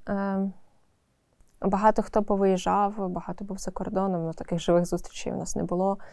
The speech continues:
Ми тримали зв'язок онлайн. М, і з першого дня ми започаткували молитовне таке стояння, і ми в ньому тривали там більш ніж рік в такому щоденному по кілька годин. Тобто,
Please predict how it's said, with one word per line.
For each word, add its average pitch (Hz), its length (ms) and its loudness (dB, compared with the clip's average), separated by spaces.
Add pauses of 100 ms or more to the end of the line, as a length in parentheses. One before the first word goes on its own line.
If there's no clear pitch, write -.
(340)
Ми 233 180 8
тримали 208 440 8
зв'язок 190 580 2
онлайн. 170 380 0 (1200)
М, 185 320 2 (160)
і 208 140 8
з - 80 2
першого 220 340 6
дня 208 360 4 (1300)
ми 196 140 4
започаткували 190 840 6
молитовне 175 540 2
таке - 200 -8
стояння, 180 920 -2
і 170 260 -2
ми 170 140 -2
в 170 60 -4
ньому 165 260 -4
тривали 175 720 -2
там 247 120 -12
більш 180 360 -6
ніж 175 220 -4
рік 185 320 0
в - 60 -20
такому 170 400 -2
щоденному 175 840 0
по 165 140 -6
кілька 165 340 -4
годин. 165 480 -4
Тобто, - 360 -8